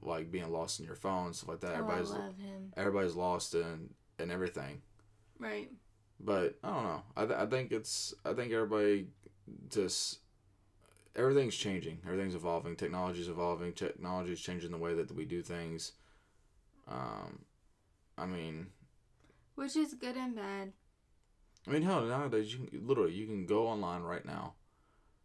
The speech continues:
Speaker 1: I don't know where you go for it, but you literally go on right now, online, and get you a mail-ordered bride. Like
Speaker 2: That's horrible and ridiculous.
Speaker 1: But the thing is, you could do that, though.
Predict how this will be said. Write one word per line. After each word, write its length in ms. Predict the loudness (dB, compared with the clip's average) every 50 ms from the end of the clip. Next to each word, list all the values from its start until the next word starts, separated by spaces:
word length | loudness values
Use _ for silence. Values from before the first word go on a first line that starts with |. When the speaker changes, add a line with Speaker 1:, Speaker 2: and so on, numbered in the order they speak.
| _ -4
Speaker 1:
I 80 | 0 2
don't 120 | 2 4
know 60 | 4 4
where 100 | 4 4
you 160 | 2 0 -2
go 240 | 4 8 8 8 8
for 320 | 6 2 2 4 6 4
it, 80 | 4 2 0 -2
but 240 | 0 0 0 0
you 220 | 0 0 2 4 6
literally 200 | 8 8 8 6
go 140 | 4 4 4
on 160 | 2 2 2
right 160 | 0 0 0
now, 300 | 0 -2 -2 -2 -6 -8 _ _ _ _ _ _ _ -4
online, 400 | -2 0 2 2 0 0 -2 -6 -10 _ _ _ _ _ _ _ -4 -2
and 160 | 0 2 2
get 260 | 2 0 0 -2 0
you 240 | 2 4 4 4 2 2
a 380 | 4 4 6 6 6 4 4 2 0
mail-ordered 640 | 0 2 4 4 6 6 6 4 4 2 -2 -2 0
bride. 420 | 0 2 2 2 0 -2 -4 -8 -14 _ _ -20 _ _ -20 _ -4
Like 260 | -2 2 2 2 0
Speaker 2:
That's 200 | -2 -8 -12 -16 -16 -18 -18 -18 -16 -10 -8
horrible 300 | -8 -8 -8 -8 -8 -10
and 100 | -10 -10
ridiculous. 840 | -10 -12 -12 -12 -12 -14 -14 -14 -14 -12 -12 -12 -12 -12 -12 -14 -14 -14 -20 _ 8
Speaker 1:
But 120 | 8 8 10
the 80 | 10
thing 160 | 8 8 6 6
is, 100 | 4 2
you 40 |
could 100 | 2 4
do 80 | 4 6
that, 140 | 6 4 4
though. 240 | 2 -2 -2 -2